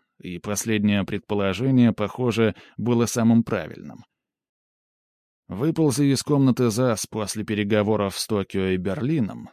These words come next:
Скип внезапно подвергся неожиданной атаке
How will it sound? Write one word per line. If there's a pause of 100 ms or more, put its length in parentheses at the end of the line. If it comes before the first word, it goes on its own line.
Скип
внезапно
подвергся
неожиданной
атаке